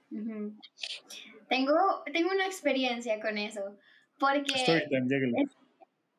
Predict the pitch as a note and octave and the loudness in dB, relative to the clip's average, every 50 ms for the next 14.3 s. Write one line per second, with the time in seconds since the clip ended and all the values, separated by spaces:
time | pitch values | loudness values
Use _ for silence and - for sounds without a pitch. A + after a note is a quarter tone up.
0 | _ _ _ _ _ _ - - - D4 E4 D#4 E4 D4 B3 B3 A#3+ A3+ A3 A3 | _ _ _ _ _ _ -4 0 0 0 2 2 2 2 2 0 -2 -6 -6 -4
1 | A3 B3 A#3+ B3 C4 C#4 C#4 C#4 C#4 B3+ A#3 A#3 A#3 A#3+ B3 B3 A#3+ A#3+ A#3 A3+ | -2 -2 -2 -2 -2 -2 -4 -2 -4 -4 -4 -2 -2 -2 -2 -2 -4 -6 -8 -10
2 | A#3 B3 C4+ C#4+ C#4 - _ _ _ _ _ _ - C4+ B3+ C4+ C4+ D4 C4+ B3+ | -8 -8 -8 -10 -10 -14 _ _ _ _ _ _ -4 -2 -2 0 0 -2 -2 -2
3 | - - - - - - C#3+ D3 D3+ D3 - D#3+ D3+ D#3 E3+ E3+ D#3 C#3+ C3+ C3+ | -2 -6 -10 -12 -6 -2 2 2 4 6 6 6 6 6 4 4 2 2 2 2
4 | C#3 C3+ B2+ - _ - F#3+ - - - _ _ _ - - - C4+ C#4 C#4 D4 | 0 -2 -4 -8 _ -8 -10 -10 -10 -20 _ _ _ -2 0 2 2 2 2 2
5 | C#4+ C#4+ C4+ C#4+ D4 C#4+ E4+ F4+ F4 F4 F4+ G4 G4 G4 G4 G4+ G4 F#4+ - B3 | 2 2 2 2 2 2 2 2 2 2 2 0 0 0 0 0 0 -2 -4 -2
6 | C4+ C#4 C#4 C#4+ D#4 D#4 D4 D4+ D#4 D#4+ D4+ D4 D4 C#4+ C#4 C#4+ C#4+ D4 D4+ D4 | -2 -2 -2 0 -2 -2 0 0 0 0 0 0 0 0 -2 -2 -2 -2 -2 -2
7 | D#4+ D#4 - - - C#4 B3+ A#3+ A#3+ A#3+ - A#3+ A#3 A#3 A3 - - A3 A3+ - | -4 -4 -4 -6 -6 -6 -4 -4 -6 -8 -10 -12 -12 -12 -10 -6 -6 -6 -6 -6
8 | B3 A3+ A#3+ B3+ C#4 C#4+ C#4+ C4 B3+ B3 B3+ B3+ B3+ A#3 G#3 G#3 G#3+ A#3+ B3+ D#4 | -8 -8 -4 -2 0 0 0 -2 -2 -6 -6 -6 -6 -6 -6 -4 -2 -2 -2 -2
9 | E4+ E4+ - B3 A#3 A3+ - _ - - _ - C4 C4 C4 C4+ C4+ C#4+ C#4 - | -2 -2 -4 -6 -8 -8 -10 _ -20 -16 _ -4 -4 -2 -2 -2 -2 -2 0 2
10 | E4 F4 F#4+ F#4+ - - C#4 C4+ D4 C#4 C4+ C4 B3 B3 B3+ B3+ C4 D4 D4+ D4+ | 2 4 4 2 0 0 0 2 2 0 0 -2 -4 -6 -4 -2 0 0 2 2
11 | D4+ D4+ D4+ D#4 D#4+ D#4+ D#4+ D4 D4 C#4 C#4 B3+ A3 G#3 - A3+ B3+ C#4 D#4 C4 | 4 4 4 4 2 0 -2 -2 -2 0 -2 -2 -2 -4 -4 -2 0 0 0 0
12 | A3 A3 A3 A#3+ A#3+ - - _ _ _ _ _ _ - B3+ B3 B3 B3 B3 A#3+ | -2 -6 -10 -12 -12 -14 -18 _ _ _ _ _ _ -4 -4 -2 -2 -4 -4 -6
13 | A#3 A3+ D#4 - - - D4+ B3+ B3+ C#4 C#4+ C#4+ D#4+ D#4+ E4 D#4+ D#4+ E4 F4 F#4+ | -6 -8 -10 -10 -8 -4 -4 -2 0 -2 0 2 2 4 4 4 4 2 2 0
14 | F#4+ G4 F#4+ - F#4+ | 0 -2 -4 -4 -8